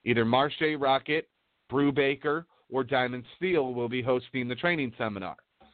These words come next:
To reserve your spot, please contact the R W F Facebook page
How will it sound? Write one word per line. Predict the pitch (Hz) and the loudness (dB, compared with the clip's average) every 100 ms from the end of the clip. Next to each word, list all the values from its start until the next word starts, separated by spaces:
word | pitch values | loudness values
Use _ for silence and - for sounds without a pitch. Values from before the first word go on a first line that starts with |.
| - | -6
To | 127 | 2
reserve | 143 131 190 202 | 2 4 2 2
your | 180 180 | 0 -6
spot, | - 156 160 - | -4 0 0 -2
please | 156 160 - | -4 -4 -2
contact | 151 147 151 139 139 | -2 -2 -2 -4 -2
the | 135 | -2
R | 135 | -2
W | 131 123 127 | -4 -4 -4
F | 127 143 | -4 -2
Facebook | 135 131 131 127 | -2 -2 -4 -4
page | 139 127 127 | 2 2 2